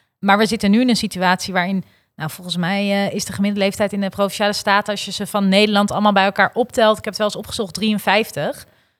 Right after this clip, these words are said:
Nou, dat is niet representatief voor het hele land. Dus ik ga echt voor, laten we nou gewoon ervoor zorgen dat, eh, net zoveel procent jongeren als we hebben vertegenwoordigd zijn. En dan hoeft dat niet vijftig procent te zijn.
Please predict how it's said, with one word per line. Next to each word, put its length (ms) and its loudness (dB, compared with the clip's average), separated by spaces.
Nou, 160 -8
dat 160 -4
is 140 -6
niet 260 0
representatief 580 -4
voor 100 -4
het 100 -2
hele 200 2
land. 380 -4
Dus 280 -4
ik 160 -2
ga 180 2
echt 160 0
voor, 420 2
laten 320 4
we 380 4
nou 240 4
gewoon 220 2
ervoor 240 -2
zorgen 560 0
dat, 220 0
eh, 220 -2
net 200 0
zoveel 220 -4
procent 340 -2
jongeren 340 0
als 160 0
we 100 0
hebben 480 2
vertegenwoordigd 580 -4
zijn. 380 -4
En 120 -8
dan 100 -2
hoeft 140 -6
dat 140 -10
niet 160 -8
vijftig 300 -10
procent 300 -14
te 80 -18
zijn. 240 -18